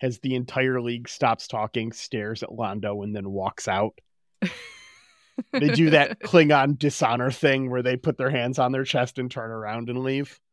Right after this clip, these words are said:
Speaker 2: Yeah,
Speaker 1: Yeah.
Speaker 2: yeah.
Speaker 1: The whole
Speaker 2: "You're
Speaker 1: crew
Speaker 2: dead
Speaker 1: is
Speaker 2: to
Speaker 1: very
Speaker 2: us."
Speaker 1: well organized.
Speaker 2: Mm-hmm, mm-hmm.
Speaker 1: <laughs>
Speaker 2: Yeah, they poke a little fun at G'Kar as well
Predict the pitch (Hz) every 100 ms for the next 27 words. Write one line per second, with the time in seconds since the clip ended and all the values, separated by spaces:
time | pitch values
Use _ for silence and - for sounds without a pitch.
0 | _ _ 240 208 208 190 185 - 127 113
1 | 208 - _ _ 123 120 131 127 127 110
2 | 131 131 151 143 127 120 117 117 113 107
3 | 117 - _ _ _ _ - _ 190 208
4 | 185 185 - _ 135 151 185 190 196 -
5 | 175 - - - - - _ 214 208 190
6 | 170 202 196 247 220 208 202 190 - 196
7 | 185 185 180 151 - _ _ _ _ _
8 | _ _ 180 180 170 - 170 170 147 151
9 | - 165 156 156 160 151 147 151